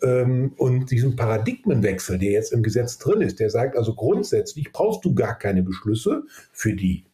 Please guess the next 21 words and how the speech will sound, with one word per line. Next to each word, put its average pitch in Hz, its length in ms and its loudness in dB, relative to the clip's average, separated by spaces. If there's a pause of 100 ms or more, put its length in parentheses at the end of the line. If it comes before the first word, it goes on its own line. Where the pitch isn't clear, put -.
Kleinigkeiten, 120 760 2
die 98 120 -2
ich 92 100 -8
gerade 82 240 0
beschrieben 98 480 -2
habe. 180 380 0 (480)
Oder 190 580 2
du 143 140 2
kannst 190 400 0
dich 220 200 -6
aber 160 180 2
durch 143 360 0
Beschluss 139 1300 0 (320)
ent-, 139 460 2
dir 117 380 2
sozusagen 131 720 2
dir 117 140 2
die 117 120 2
Entscheidungsmacht 147 840 0
geben 139 400 2
lassen. - 380 -6